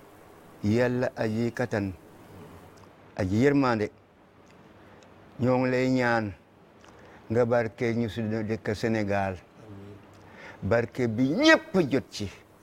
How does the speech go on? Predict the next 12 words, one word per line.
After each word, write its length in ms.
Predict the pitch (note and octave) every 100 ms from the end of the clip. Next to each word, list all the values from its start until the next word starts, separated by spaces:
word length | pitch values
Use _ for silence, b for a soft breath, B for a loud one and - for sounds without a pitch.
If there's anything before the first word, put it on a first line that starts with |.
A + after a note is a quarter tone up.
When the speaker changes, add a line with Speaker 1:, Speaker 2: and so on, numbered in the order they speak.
| -
Speaker 2:
Amiin. 360 | G#2 A2 A#2+ B2+ - - - A2+
Speaker 1:
Góor, 380 | A2+ C#3 C3+ A2+
jigéen, 540 | B2+ A#2 B2 A#2+ A#2+
mag 200 | A#2 A#2
ak 120 | A#2+ A#2+
ndaw, 320 | B2 A#2 A2 -
ñépp. 220 | G#3 - - - - -
Speaker 2:
Amiin. 300 | A#2 A2 A2
Speaker 1:
Sénégalais. 500 | C3+ C3 A2 F#2+ F2+ - - - - - - - B B A#2
Musulman, 480 | C#3 C3+ C#3 C#3 C3+
chrétien, 680 | - B2 - B2+ B2 B2 B2 - - - - - - -
bouddhiste, 500 | A2 A#2 A#2+ B2 -